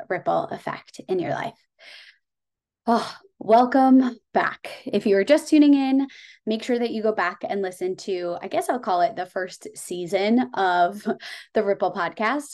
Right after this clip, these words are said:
Um, it has been a minute since I've put out some new episodes, and I'm so excited. It feels so good to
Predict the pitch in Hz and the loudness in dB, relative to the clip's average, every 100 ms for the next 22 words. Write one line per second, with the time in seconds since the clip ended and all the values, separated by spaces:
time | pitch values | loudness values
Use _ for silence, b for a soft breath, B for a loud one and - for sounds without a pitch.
0 | - - 202 185 175 175 - - 220 214 | -14 -6 -2 -2 -4 -10 -16 -6 -4 -2
1 | - 185 185 190 190 180 175 208 - - | -2 -2 -2 -2 -6 -6 -4 -6 -8 -12
2 | - 180 180 165 202 175 175 - 180 175 | -12 -8 -8 -8 -6 -6 -6 -6 -6 -4
3 | 175 165 160 165 _ _ - 170 - 226 | -2 -2 -4 -8 _ _ -16 -16 -6 0
4 | 240 277 254 381 185 180 190 190 185 185 | 2 0 -2 -2 -2 -4 -4 -4 -6 -8
5 | 180 175 170 - 180 175 - 175 170 165 | -6 -4 -6 -8 -10 -8 -6 -4 -4 -6
6 | - 185 175 170 | -6 -4 -4 -4